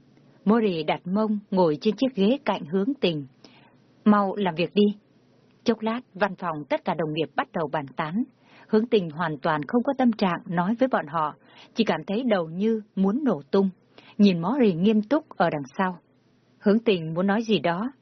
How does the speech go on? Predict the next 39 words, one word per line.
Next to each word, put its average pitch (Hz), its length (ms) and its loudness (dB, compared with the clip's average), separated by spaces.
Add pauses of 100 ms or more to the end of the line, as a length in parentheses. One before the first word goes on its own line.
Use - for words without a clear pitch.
(100)
lại 175 260 0
nhất 202 280 -6
thời 160 260 -2
không 226 140 -2
biết 262 160 -2
nói 208 280 0
gì 180 160 0
được 147 200 -4
cả. 160 140 0 (680)
Cô 185 260 4
còn 170 180 -2
có 214 100 0
thể 214 200 0
nói 180 220 0
gì 220 140 4
được 156 140 -4
đây? 190 160 2 (640)
Người 185 160 2
ta 196 300 0
là 175 180 0
giám 220 220 0
đốc 269 200 -2
Mori, 208 460 0 (240)
cần 185 200 0
cù 175 240 -4
chăm 233 300 -4
chỉ, 156 260 -2 (300)
đã 208 360 -2
chịu 208 140 0
bỏ 160 220 -2
thời 156 160 -2
gian 214 280 -2
của 175 100 0
mình, 156 280 -2 (200)
nhàm 170 280 0
chán 175 340 -4
mà 226 80 4
đợi 165 260 -2
cô, 190 240 0